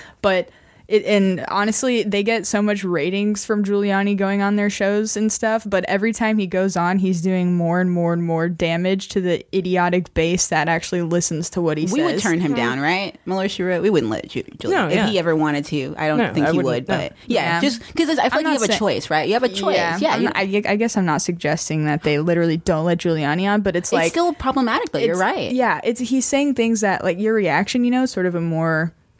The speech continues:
Speaker 1: I don't wanna say, like, just out-, yeah, just
Speaker 2: Yeah,
Speaker 1: outraged. That's
Speaker 2: just
Speaker 1: how I felt
Speaker 2: shocked.
Speaker 1: too. It's like, we
Speaker 2: Yeah.
Speaker 1: report stuff and we laugh about it and we riff about it and whatever, just to try
Speaker 2: Right,
Speaker 1: to,
Speaker 2: just
Speaker 1: like,
Speaker 2: to
Speaker 1: stop from
Speaker 2: cope.
Speaker 1: crying.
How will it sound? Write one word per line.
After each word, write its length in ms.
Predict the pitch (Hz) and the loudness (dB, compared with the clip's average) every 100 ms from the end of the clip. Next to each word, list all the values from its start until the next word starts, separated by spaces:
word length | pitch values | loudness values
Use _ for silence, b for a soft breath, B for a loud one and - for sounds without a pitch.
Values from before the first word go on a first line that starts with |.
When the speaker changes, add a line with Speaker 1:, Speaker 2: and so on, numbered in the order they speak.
| - | -4
Speaker 1:
I 60 | |
don't 120 | 185 | -2
wanna 120 | 175 185 | 0 0
say, 240 | - 156 | 0 0
like, 380 | 151 135 - - _ _ - _ _ _ _ - | 0 -4 -8 -20 _ _ -20 _ _ _ _ -2
just 220 | 269 220 - | 0 0 0
out-, 260 | 202 254 | 2 2
yeah, 180 | 254 302 | 2 2
just 160 | 185 202 - | 2 0 0
Speaker 2:
Yeah, 80 | 247 - | 0 0
Speaker 1:
outraged. 400 | - 151 202 226 | 0 -2 -4 -2
That's 160 | 233 269 | -2 0
Speaker 2:
just 80 | 320 | 0
Speaker 1:
how 40 | |
I 120 | 214 254 269 | 2 2 0
felt 220 | 269 208 | 0 -2
Speaker 2:
shocked. 40 | |
Speaker 1:
too. 120 | - 302 | -2 0
It's 180 | 190 | 2
like, 120 | 180 175 | 0 0
we 80 | 220 | 2
Speaker 2:
Yeah. 140 | 277 | 0
Speaker 1:
report 240 | - 208 214 | 2 -2 0
stuff 260 | 180 156 | -2 -2
and 80 | 160 | -2
we 120 | 151 | -2
laugh 260 | 123 127 165 | 2 0 2
about 240 | 160 139 | 0 0
it 80 | 139 | 0
and 80 | 165 | 0
we 60 | 151 | 0
riff 240 | 143 156 | 0 0
about 260 | 151 156 151 | 0 0 0
it 100 | - | -2
and 120 | 165 | -2
whatever, 340 | 156 151 160 165 | -2 -2 -4 -4
just 200 | 170 175 | -2 0
to 60 | |
try 120 | 175 | 2
Speaker 2:
Right, 120 | 160 156 | 2 0
Speaker 1:
to, 60 | |
Speaker 2:
just 160 | - 170 | 0 -2
Speaker 1:
like, 40 | |
Speaker 2:
to 40 | 175 | 0
Speaker 1:
stop 180 | 165 165 | 0 2
from 120 | 185 | 0
Speaker 2:
cope. 80 | 160 | 0
Speaker 1:
crying. 340 | 170 156 180 | 0 0 0